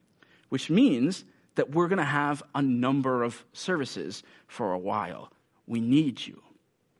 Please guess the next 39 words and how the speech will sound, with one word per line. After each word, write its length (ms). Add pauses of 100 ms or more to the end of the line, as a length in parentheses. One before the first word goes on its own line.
(720)
You 80
know, 300
you 180
can 300
serve 320
in 260
other 180
ways 200
as 200
well. 340 (680)
We've 140
talked 240
a 80
lot 320
over 100
the 60
last 240
few 120
months 420 (1000)
about 180
our 100
Harvest 380
Building 260
Fund, 300 (600)
which 260
is 180
ending 380 (240)
really 160
soon 200
here. 140
I 60
think 100
we 60
got, 100
like, 140
six 280
weeks 240
left. 240
It 160